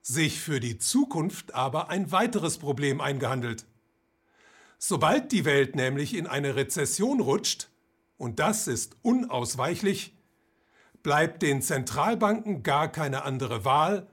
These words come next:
als noch mehr Geld zu schaffen und die Zinsen noch weiter zu senken.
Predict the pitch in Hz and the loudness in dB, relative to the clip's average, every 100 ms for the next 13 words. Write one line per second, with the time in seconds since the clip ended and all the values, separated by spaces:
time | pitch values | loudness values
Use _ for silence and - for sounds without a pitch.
0 | _ _ _ _ 143 120 117 - 143 147 | _ _ _ _ -2 -2 -2 -4 -2 0
1 | 151 - 180 185 170 156 151 175 165 180 | 0 -2 0 2 2 2 2 0 -2 -4
2 | - 165 160 165 156 - _ _ - 143 | 0 0 0 -2 -4 -10 _ _ -6 -4
3 | 151 127 190 190 185 165 190 180 - - | -4 -2 2 4 4 2 0 -2 -14 -6
4 | 139 147 160 - 127 127 139 156 143 - | -2 2 2 0 0 0 0 -2 -4 -4
5 | 151 165 165 165 117 - | 0 0 0 -2 -4 -8